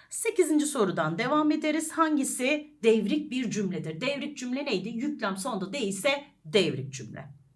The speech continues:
Bahçe kapısının önündeki köpek gelip geçenlere pek aldırmıyordu. Bakın aldırmıyordu yüklem. Cümlenin sonunda olduğu için kurallı. Alıntı kelimeleri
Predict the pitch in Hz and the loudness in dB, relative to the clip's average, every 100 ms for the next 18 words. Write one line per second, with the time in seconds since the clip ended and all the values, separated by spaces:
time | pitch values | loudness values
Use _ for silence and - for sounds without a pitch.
0 | _ _ - - - - - - - 403 | _ _ -20 -20 -18 -18 -20 0 2 2
1 | 370 370 330 - 262 277 262 226 240 294 | 2 2 2 0 -2 -2 -2 -2 -4 -4
2 | 269 185 208 302 - - _ - 285 330 | -4 -2 0 0 -2 -18 _ -4 -2 -2
3 | 247 233 226 185 180 269 - 320 320 233 | -2 -2 0 0 -2 -4 -2 -4 -2 0
4 | 240 214 170 151 139 135 143 180 208 - | 2 2 2 0 -2 -4 -2 -4 -4 -4
5 | 277 285 269 269 - - 269 285 254 240 | -4 -2 -4 -6 -14 -2 2 4 4 2
6 | 226 208 170 151 147 185 - - 285 277 | 2 2 2 0 -2 -2 -2 2 4 4
7 | - _ _ - 247 269 262 254 - 254 | 0 _ _ -4 2 4 4 2 -2 -2
8 | 233 220 220 214 208 208 190 190 233 269 | 0 0 0 0 0 0 0 0 0 -4
9 | - - _ _ - - 175 160 143 135 | -8 -20 _ _ -12 -2 2 4 2 0
10 | 143 202 294 - - _ _ _ _ _ | 2 2 0 -8 -20 _ _ _ _ _
11 | _ _ _ _ - - - - 285 320 | _ _ _ _ -20 -20 -4 2 4 4
12 | 370 - 294 254 220 180 175 - | 0 -2 -2 0 0 0 -2 -6